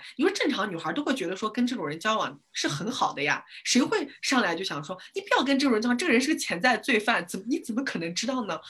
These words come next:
因为我发现混乱型有个特点哦，他很有可能出现在那些非常有魅力的人群中。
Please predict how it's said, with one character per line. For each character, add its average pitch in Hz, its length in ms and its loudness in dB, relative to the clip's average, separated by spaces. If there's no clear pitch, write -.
因 339 80 0
为 339 160 -2
我 190 120 -4
发 277 120 2
现 285 160 2
混 285 180 -2
乱 254 140 4
型 185 200 -8
有 175 120 -4
个 170 100 -8
特 - 260 -2
点 - 180 -6
哦， - 300 -14
他 285 160 2
很 185 220 -6
有 214 140 2
可 214 140 -6
能 147 100 -6
出 - 160 -10
现 214 200 -6
在 196 80 -6
那 185 100 -10
些 208 140 -10
非 285 280 -4
常 180 240 -2
有 160 200 -4
魅 226 200 4
力 180 140 -4
的 143 80 -2
人 131 180 -6
群 113 200 -14
中。 - 200 -16